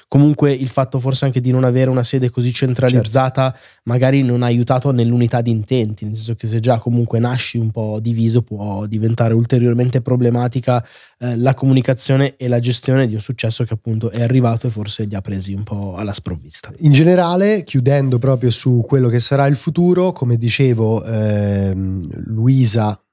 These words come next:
Speaker 2: no, Luisa, Luiga, porca miseria.
Speaker 1: <laughs>
Speaker 2: In generale, chiudendo con, eh, insomma, un altro appunto su quello che sarà il futuro del team, Martin Luiga conferma che i lavori sul sequel appunto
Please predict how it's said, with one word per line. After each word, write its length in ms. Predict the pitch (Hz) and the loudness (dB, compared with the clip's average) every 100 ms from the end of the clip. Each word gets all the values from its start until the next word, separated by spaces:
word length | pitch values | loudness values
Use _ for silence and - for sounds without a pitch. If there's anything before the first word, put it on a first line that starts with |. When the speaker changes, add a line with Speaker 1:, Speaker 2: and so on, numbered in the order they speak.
| _ _ | _ _
Speaker 2:
no, 220 | 87 85 | -10 -8
Luisa, 560 | 82 80 82 80 78 73 73 | -6 -6 -8 -8 -10 -12 -18
Luiga, 460 | 87 90 82 80 76 | -20 -18 -10 -10 -8
porca 300 | 78 - - | -12 -10 -4
miseria. 380 | 82 78 76 71 - | -4 -4 -6 -8 -14
Speaker 1:
<laughs> 1040 | - - 135 - _ _ _ _ - 143 - | -6 2 2 2 _ _ _ _ -12 -6 2
Speaker 2:
In 140 | 185 | 4
generale, 680 | 160 170 180 156 156 180 180 | 4 2 2 0 0 -2 -4
chiudendo 1000 | - 123 131 127 120 117 113 107 107 104 | -6 -2 0 2 0 0 0 0 0 -2
con, 400 | - 113 110 107 | -2 0 0 0
eh, 540 | 104 101 98 98 95 92 | 0 0 0 0 -2 -2
insomma, 300 | 95 101 98 | -4 -4 -2
un 100 | 104 | 0
altro 360 | 113 113 113 | 0 0 -2
appunto 500 | 110 - 131 127 117 | -4 0 2 2 0
su 100 | 107 | -4
quello 160 | 117 110 | -2 0
che 100 | 110 | 0
sarà 200 | - 113 | 0 0
il 100 | 110 | -2
futuro 380 | - 120 135 127 | -4 -2 0 2
del 240 | 147 147 | 0 -2
team, 380 | - 165 170 160 | 0 0 2 0
Martin 400 | 127 123 120 123 | 0 -2 -4 -2
Luiga 420 | 120 135 127 110 | 0 2 2 -2
conferma 720 | 95 110 - 127 117 98 95 90 | -4 -6 -2 0 0 0 -4 -6
che 320 | - 123 92 - - - - _ _ | -2 -2 -2 -8 -20 -20 -20 _ _
i 60 | 95 | -6
lavori 300 | 107 131 127 | 0 2 2
sul 220 | 120 117 | 0 0
sequel 400 | - 156 156 135 | 0 2 2 0
appunto 420 | 113 131 123 123 | 0 -2 -2 -4